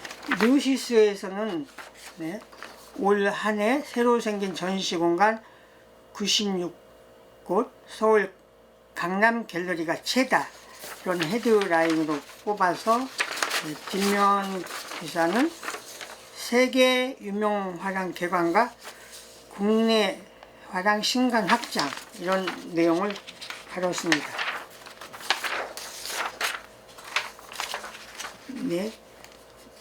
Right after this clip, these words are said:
뉴스핌에서는 서울이 뛰어넘은 지방의 약진, 지역 전시 공간이 두 배로 증가한 까닭, 이렇게 그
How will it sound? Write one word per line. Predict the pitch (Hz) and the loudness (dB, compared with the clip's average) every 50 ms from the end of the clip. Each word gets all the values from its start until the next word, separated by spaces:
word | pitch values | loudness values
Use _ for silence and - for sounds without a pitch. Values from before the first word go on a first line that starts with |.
| - - - 294 226 190 | -18 -10 -8 -6 0 2
뉴스핌에서는 | 226 254 277 359 320 - - - 254 247 233 220 214 208 202 190 180 - - - - - 240 233 240 233 226 - - 202 196 208 233 220 185 156 135 - - - - - - - - - - - - - - - - - - - - - | 4 6 6 6 4 2 0 0 2 4 6 8 8 8 6 2 -2 -6 -10 -14 -12 -8 -4 -2 -2 -2 -2 -2 -4 -4 -2 -2 -2 0 -2 -2 -4 -8 -12 -20 -20 -20 -20 -20 -20 -20 -20 -20 -20 -20 -20 -20 -20 -20 -20 -20 -18 -12
서울이 | - - - - - 240 262 277 269 262 262 254 262 247 - - - - - - | -10 -8 -8 -2 2 4 6 6 6 6 4 4 2 0 -2 -8 -18 -20 -6 -2
뛰어넘은 | 262 254 254 254 240 226 226 233 247 262 277 254 - - | 2 4 4 4 4 2 2 2 2 2 2 2 -2 -4
지방의 | - - - 202 - 226 226 226 220 208 190 170 170 | -2 -2 0 4 6 6 6 6 4 2 2 2 2
약진, | 160 160 - - - - - - - - 170 160 131 - - | 0 0 -2 -8 -16 -20 -16 -12 -8 -6 -6 -6 -6 -6 -6
지역 | - - 220 240 254 254 254 - - - - - - - - - - - - - | -2 2 4 6 6 4 4 0 -6 -16 -20 -20 -20 -20 -20 -20 -20 -20 -20 -12
전시 | - - 190 208 226 240 247 - - 226 226 220 220 208 | -4 2 2 4 4 4 4 2 2 2 4 4 4 2
공간이 | 180 185 180 180 165 170 175 185 220 254 269 247 - - - - - | 2 0 0 2 2 2 4 4 2 2 2 0 -2 -8 -20 -18 -6
두 | - 208 196 | -2 0 4
배로 | 220 226 226 220 240 220 214 | 6 6 6 6 4 2 0
증가한 | - - 196 208 214 214 202 214 185 190 196 180 160 - - - | -2 -4 -2 0 0 2 2 4 4 4 4 2 -2 -8 0 4
까닭, | - 226 - - 170 143 - - - - - - - - | 4 4 4 4 -2 -4 -4 -10 -18 -20 -18 -14 -12 -10
이렇게 | 165 160 151 147 - - 160 160 180 214 214 - - - - - - - - - - - - - - - | -8 -8 -8 -8 -10 -8 -8 -8 -8 -8 -10 -14 -18 -20 -20 -20 -20 -20 -20 -20 -20 -20 -20 -20 -20 -14
그 | - 143 143 147 147 143 | -8 -6 -4 -4 -4 -6